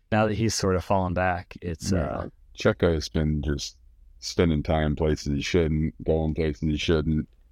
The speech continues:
Speaker 1: Yeah.
Speaker 3: Just, you know,
Speaker 1: I heard,
Speaker 3: just
Speaker 1: I
Speaker 2: He's
Speaker 1: heard
Speaker 2: not
Speaker 1: you
Speaker 2: in
Speaker 1: had, uh,
Speaker 2: Montreal, apparently.
Speaker 3: he's not there right now.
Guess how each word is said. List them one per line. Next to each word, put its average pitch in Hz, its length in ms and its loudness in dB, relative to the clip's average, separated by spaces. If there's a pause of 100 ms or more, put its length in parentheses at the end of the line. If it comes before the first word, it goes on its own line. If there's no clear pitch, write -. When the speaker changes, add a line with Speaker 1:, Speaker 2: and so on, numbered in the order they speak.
(120)
Speaker 1:
Yeah. 92 180 -8
Speaker 3:
Just, 87 220 0
you - 80 2
know, 76 220 2
Speaker 1:
I 95 80 0
heard, 117 240 0 (220)
Speaker 3:
just - 380 -4
Speaker 1:
I 110 100 -4
Speaker 2:
He's 110 100 2
Speaker 1:
heard - 100 0
Speaker 2:
not - 80 4
Speaker 1:
you 123 140 4
Speaker 2:
in 113 60 4
Speaker 1:
had, - 20 -
uh, 107 60 4
Speaker 2:
Montreal, 135 520 2
apparently. 104 460 -2
Speaker 3:
he's 98 320 2
not 98 400 2
there 92 280 2
right 73 220 -2
now. 73 240 -6